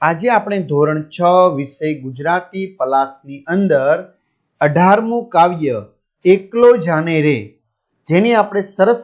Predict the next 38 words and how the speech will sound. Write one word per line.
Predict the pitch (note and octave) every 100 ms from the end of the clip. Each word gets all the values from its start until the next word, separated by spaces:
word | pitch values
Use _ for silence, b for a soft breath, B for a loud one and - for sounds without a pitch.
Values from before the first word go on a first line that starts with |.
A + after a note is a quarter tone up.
| -
મજાની | D#3 D#3 E3+ F3
સમજૂતી | D#3 - E3 E3+ F#3+ F3+ C3 B2+ _ _ _ -
આ | E3+ G#3 F3
વીડિયોમાં | E3 D#3+ D#3
જોવાના | C#3+ D3 D3 C#3+ C#3+
છે. | C#3
તો | C#3 -
ખાસ | E3+ G3+ D#3+
વિદ્યાર્થી | D3 D#3 D#3 C#3+
મિત્રો, | C#3 C#3+
ચેનલમાં | C3+ B2+ C3 C3 B2+
નવા | C#3+ F#3+ F#3+
હોય | E3 -
તો | D3
ચેનલ | B2+ C3
સબસ્ક્રાઇબ | - B2+ _ D3+ D#3+
કરી | D#3 F3 F#3+ F#3+ _ _ _ -
બાજુમાં | C3+ D3+ G3+ G#3+ F#3
આવેલા | E3+ D3+
બેલ | C#3+
આઇકનને | C#3 C#3 C3+ -
પ્રેસ | E3+ E3+
કરો, | F#3 F3+ F3
જેથી | C#3+ C3+ D3
તમને | C#3 C3 C3 - E3
અવનવા | G#3 F3+ D3 C#3+
વીડિયોની | C3 B2+ B2+ B2+ B2
માહિતી, | B2+ D3 - C#3
નોટિફિકેશન | A#2+ D3+ D3+ D#3+ E3 F3 E3+
મળે. | E3 E3+ E3+ _ _ _ _ B2
વીડિયો | C3 C3+
લાઈક | C3 C#3+ D3+
કરો, | - F3+ F3+
તમારા | D3+ C3+ C3+ B2+
મિત્રો | B2 B2+
દોસ્તોને | A#2+ A#2 - D#3
શેર | D#3 F#3 F#3+ F#3+
કરો. | C3+